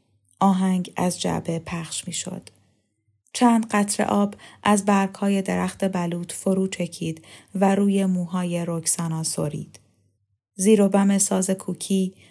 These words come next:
موج موج پراکنده می‌شد. دانشجو داد زد:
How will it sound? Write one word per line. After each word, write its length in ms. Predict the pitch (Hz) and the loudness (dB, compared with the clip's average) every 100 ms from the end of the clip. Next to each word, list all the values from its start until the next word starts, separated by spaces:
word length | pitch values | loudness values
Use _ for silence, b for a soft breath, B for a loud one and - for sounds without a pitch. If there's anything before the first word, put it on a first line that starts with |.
| b | b
موج 480 | 214 226 233 220 208 202 | 4 6 6 4 0 0
موج 460 | 196 202 190 190 - | 4 4 2 -4 -12
پراکنده 680 | - 170 165 165 160 160 | -4 -2 -4 -6 -6 -6
می‌شد. 500 | 160 165 - 170 - - _ _ _ _ _ _ - | -6 -8 -8 -10 -12 -20 _ _ _ _ _ _ 0
دانشجو 500 | 214 202 196 - 196 | 4 4 4 0 -2
داد 280 | 196 196 196 | 0 -2 0
زد: 320 | 196 185 | -2 -2